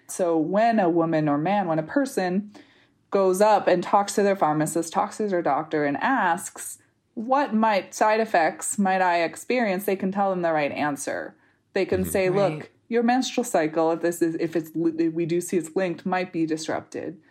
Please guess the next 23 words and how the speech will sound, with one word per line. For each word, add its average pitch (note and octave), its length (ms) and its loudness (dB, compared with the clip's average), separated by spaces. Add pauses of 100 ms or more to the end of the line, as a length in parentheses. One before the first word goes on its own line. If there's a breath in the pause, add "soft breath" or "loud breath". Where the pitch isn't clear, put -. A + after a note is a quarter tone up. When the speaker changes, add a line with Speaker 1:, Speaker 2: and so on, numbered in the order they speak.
(200 soft breath)
Speaker 1:
It's F#3+ 120 -4
not E3+ 300 2
just G3 260 2
about A3+ 280 4
fevers F3+ 480 4
and G3 120 4
chills. E3+ 360 2
It's D#3 120 -2
not D3 200 0
just D#3+ 240 -2
about F3 240 2
a F3+ 80 2
sore F3+ 360 0
arm D#3+ 380 2
and D3+ 140 0
a E3+ 80 0
rash." E3 640 2
And, D3+ 360 0
Speaker 3:
Right. - 60 -14 (400 loud breath)
Speaker 1:
you F3 100 -2
know, D#3 160 2
I D#3+ 100 2
think F3+ 360 -4